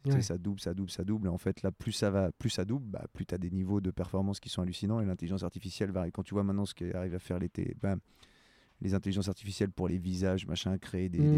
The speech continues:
Speaker 1: ils
Speaker 2: Hmm.
Speaker 1: arrivent à créer un visage
Speaker 2: Ouais.
Speaker 1: humain à partir de rien maintenant,
Speaker 2: Ouais.
Speaker 1: alors qu'avant c'était un assemblage, c'est, c'est hallucinant. Mais je
Speaker 2: Ouais.
Speaker 1: t'enverrai le truc.
Speaker 2: Ok.
Speaker 1: Euh, ouais, donc là, pour, et puis, oui, il y a un autre truc aussi dans le, le magazine Les Others, je sais pas si s-, d'entre vous co-, connaissent, tu peux que t'abonner, je crois pas que tu le trouves dans, dans le commerce.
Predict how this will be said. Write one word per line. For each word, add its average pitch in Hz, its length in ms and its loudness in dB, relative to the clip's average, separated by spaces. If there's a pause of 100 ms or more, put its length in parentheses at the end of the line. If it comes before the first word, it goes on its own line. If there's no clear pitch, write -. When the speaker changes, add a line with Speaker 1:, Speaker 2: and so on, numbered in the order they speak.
(160)
Speaker 1:
ils 143 60 6
Speaker 2:
Hmm. - 40 6
Speaker 1:
arrivent 95 140 6
à 95 80 2
créer - 180 -2
un 95 80 2
visage 104 420 2
Speaker 2:
Ouais. 139 180 8
Speaker 1:
humain 110 320 8
à 98 40 2
partir 92 300 -2
de 95 80 2
rien 107 200 4
maintenant, 95 220 6
Speaker 2:
Ouais. 95 60 6
Speaker 1:
alors 90 140 0
qu'avant 98 180 0
c'était - 140 -4
un 95 100 2
assemblage, 95 380 0
c'est, - 100 -8
c'est - 180 -2
hallucinant. 95 380 0
Mais 101 100 0
je 135 60 4
Speaker 2:
Ouais. 131 40 4
Speaker 1:
t'enverrai 110 240 4
le 110 60 0
truc. - 220 -4 (140)
Speaker 2:
Ok. 143 180 2 (240)
Speaker 1:
Euh, 104 540 8 (600)
ouais, 117 100 8
donc 120 180 6
là, 123 80 12
pour, 110 160 6
et 113 120 4
puis, 120 240 8 (380)
oui, 113 260 6
il 87 120 2
y - 20 2
a 76 60 2
un 98 80 4
autre 107 80 4
truc 110 180 0
aussi 120 220 2
dans 107 120 4
le, 104 300 6
le - 100 -2
magazine 101 460 2
Les 95 260 2
Others, 107 300 4 (160)
je 92 80 -2
sais 90 60 -2
pas 90 140 -4
si 98 340 -6
s-, - 280 -14
d'entre 95 260 -4
vous 95 100 -2
co-, 92 240 0
connaissent, 107 340 2
tu - 160 -20
peux - 140 -4
que 117 100 0
t'abonner, 104 320 2
je - 80 -6
crois - 100 -10
pas 107 120 -8
que - 40 -16
tu - 80 -10
le - 40 -10
trouves 95 220 -6
dans, 92 200 -2
dans 87 120 -4
le 90 60 -4
commerce. 107 380 -2